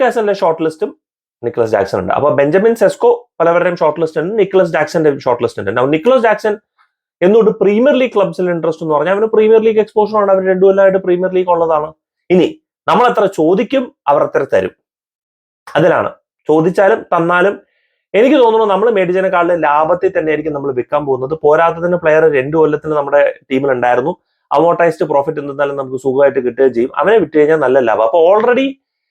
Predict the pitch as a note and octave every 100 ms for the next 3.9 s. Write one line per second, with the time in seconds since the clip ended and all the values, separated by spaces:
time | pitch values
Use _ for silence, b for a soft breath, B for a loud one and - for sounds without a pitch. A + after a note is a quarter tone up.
0 | _ E3+ G#3+ G#3 G#3 A3 G#3+ G3+ E3 F3
1 | G3 G3+ F#3+ F#3 F#3 E3+ F3 F3+ F#3 F#3+
2 | F3 E3 E3 D3+ D#3 F3 F#3 E3+ E3+ E3
3 | E3+ D3+ E3 F3 E3+ E3+ D#3 D3+